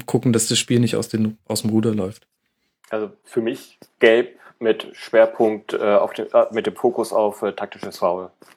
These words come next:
Speaker 1: Genau. Und das wird bei der E M tatsächlich einfach so gepfiffen.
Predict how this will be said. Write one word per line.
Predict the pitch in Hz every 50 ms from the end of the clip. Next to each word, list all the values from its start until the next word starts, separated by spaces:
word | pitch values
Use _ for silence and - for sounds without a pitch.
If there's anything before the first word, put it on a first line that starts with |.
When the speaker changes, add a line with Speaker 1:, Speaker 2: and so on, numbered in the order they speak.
| _ _ _ _ _ -
Speaker 1:
Genau. | 131 120 117 107 104 104 -
Und | - 127 117
das | 127 123 - -
wird | 143 151 151 -
bei | - 131
der | 127 127 123
E | 123
M | 123 131 139
tatsächlich | - - - - 131 123 135 127
einfach | 120 127 123
so | 120 - 120
gepfiffen. | 120 113 - - 139 120 - 117 107 107